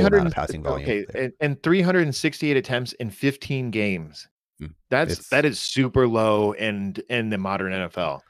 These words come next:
Speaker 1: Yeah, dude,
Speaker 2: That
Speaker 1: it's
Speaker 2: is
Speaker 1: like, it's like the
Speaker 2: super,
Speaker 1: N F L
Speaker 2: super
Speaker 1: in the
Speaker 2: low.
Speaker 1: sixties. It's
Speaker 2: He,
Speaker 1: crazy
Speaker 2: well, that,
Speaker 1: low.
Speaker 2: and he, I mean, he also
Speaker 1: <laughs>
Speaker 2: got benched, like, three times, too.
Speaker 1: Oh,
Speaker 2: I
Speaker 1: for
Speaker 2: don't,
Speaker 1: sure.
Speaker 2: I, I
Speaker 1: Gotta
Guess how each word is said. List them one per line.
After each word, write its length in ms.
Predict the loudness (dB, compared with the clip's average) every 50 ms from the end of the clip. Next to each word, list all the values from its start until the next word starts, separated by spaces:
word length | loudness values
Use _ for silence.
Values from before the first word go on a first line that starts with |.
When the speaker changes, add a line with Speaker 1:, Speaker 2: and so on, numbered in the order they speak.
| _ _
Speaker 1:
Yeah, 120 | -8 -6 0
dude, 160 | 2 4 4
Speaker 2:
That 80 | 4
Speaker 1:
it's 40 | 4
Speaker 2:
is 60 | 4
Speaker 1:
like, 180 | 4 4 4 2 2 4
it's 80 | 6 6
like 180 | 6 6 6
the 80 | 4 4
Speaker 2:
super, 40 | 4
Speaker 1:
N 40 | 4
F 120 | 4 4
L 100 | 4 4
Speaker 2:
super 60 | 4
Speaker 1:
in 60 | 4 2 0
the 60 | -2
Speaker 2:
low. 60 | -2 -2
Speaker 1:
sixties. 460 | -2 -4 -4 -6 -8 -8 -8 -8 -12 _ _
It's 240 | -4 -4 -4 -6 -10 -18 -10 -2 2
Speaker 2:
He, 80 | 2 2
Speaker 1:
crazy 160 | 2 2 2 4
Speaker 2:
well, 160 | 6 6 6 6
that, 160 | 4 4 2 2 2
Speaker 1:
low. 60 | 0
Speaker 2:
and 80 | 0 0 -2 -8
he, 100 | -10 -6 -2
I 20 |
mean, 160 | 0 2 2
he 120 | 4 6 4
also 200 | 4 4 4 2
Speaker 1:
<laughs> 0 |
Speaker 2:
got 220 | 2 0 2 2
benched, 340 | 0 0 0 0 -4 -4 -4
like, 160 | -2 -4 -4
three 320 | -6 -8 -6 -4 -4 -4 -4
times, 500 | -4 -4 -4 -4 -4 -6 -8 -10 -12 -12
too. 480 | -6 -4 -2 -2 -2 -2 -4 -6 -2 2
Speaker 1:
Oh, 80 | 4 6
Speaker 2:
I 40 | 6 6 6
Speaker 1:
for 60 | 4
Speaker 2:
don't, 80 | 4 4
Speaker 1:
sure. 80 | 4 2
Speaker 2:
I, 40 | 2
I 20 |
Speaker 1:
Gotta 220 | 2 0 0 2